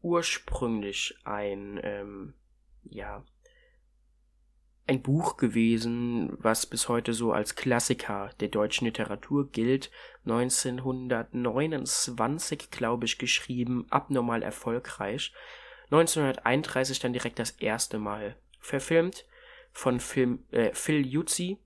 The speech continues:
Es geht eben um Franz Bieberkopf eigentlich,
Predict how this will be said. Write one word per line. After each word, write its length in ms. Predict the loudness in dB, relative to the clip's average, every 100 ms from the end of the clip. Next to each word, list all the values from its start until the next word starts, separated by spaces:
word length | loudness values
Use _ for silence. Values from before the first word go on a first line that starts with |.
| _ _ _ _ _ _ _ -18 -2
Es 160 | 0 4
geht 260 | 2 2
eben 400 | 0 0 2 0
um 580 | 0 0 0 0 -2 -4 _ -20 _
Franz 440 | -10 -2 0 0 0
Bieberkopf 800 | 0 2 2 2 -4 -4 -12 0
eigentlich, 840 | 4 4 2 -2 0 2 0 -4